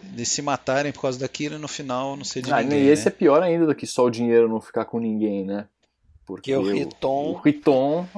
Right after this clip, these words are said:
Speaker 2: como é spoiler mesmo, pô, eu vou contar, ele morre no final, gente. Se vocês não tinham parado
Speaker 1: <laughs> É.
Speaker 2: até agora, né? Já era
Speaker 1: Ele,
Speaker 2: spoiler.
Speaker 1: ele,
Speaker 2: Quando a gente
Speaker 1: ele
Speaker 2: avisa que é spoiler, tinha que ter parado. Agora já sabe que o Riton morre no final.
Speaker 1: É, e a... Então, ele faz de tudo pra salvar um amigo, né? Ele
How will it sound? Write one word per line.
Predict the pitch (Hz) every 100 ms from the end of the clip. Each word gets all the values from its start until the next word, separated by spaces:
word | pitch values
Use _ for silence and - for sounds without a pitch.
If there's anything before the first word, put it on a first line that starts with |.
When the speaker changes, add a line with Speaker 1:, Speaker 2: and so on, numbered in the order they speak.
| 156
Speaker 2:
como | 135 139
é |
spoiler | 127 - 147 120 143
mesmo, | 143 123 139 160 147
pô, | 143
eu | 120
vou | 127
contar, | 147 - - -
ele | 139
morre | 113 110 113
no | 113
final, | - 104 92
gente. | 85 82 - - _ - _ _ _
Se | - 180 - 156
vocês | 117 127
não | 113
tinham | - 120 120 113
parado | 117 110 107
Speaker 1:
<laughs> |
É. | 110
Speaker 2:
até | 127
agora, | 120 110 113 113 123 165 _ _ _
né? | 113 123 127
Já | 117 110 147 131
era | 135 143
Speaker 1:
Ele, | 143
Speaker 2:
spoiler. | 127 117 110 104
Speaker 1:
ele, | 160
Speaker 2:
Quando | 120
a |
gente | 160
Speaker 1:
ele | 143
Speaker 2:
avisa | 113 113 113
que | 113
é |
spoiler, | 110 - - 127 127 147
tinha | 147 139
que | -
ter | 135
parado. | 147 123 95 101
Agora | 104 107
já | 120
sabe | - 110 113
que | 113
o | 117
Riton | 127 - 135 190 _
morre | 120 110 113 117
no |
final. | 117 139 113
Speaker 1:
É, | 127
e |
a... | 135 135 127 110 _ - - _ _ _ _ _ _ _ _
Então, | 131 127 117 101 95 98
ele | 107
faz | 110 127 123
de | 120
tudo | - 135
pra | 135
salvar | - 123 127
um | 127
amigo, | 123 120 151 127 120
né? | 127 117 107
Ele | 104 110 113 110 104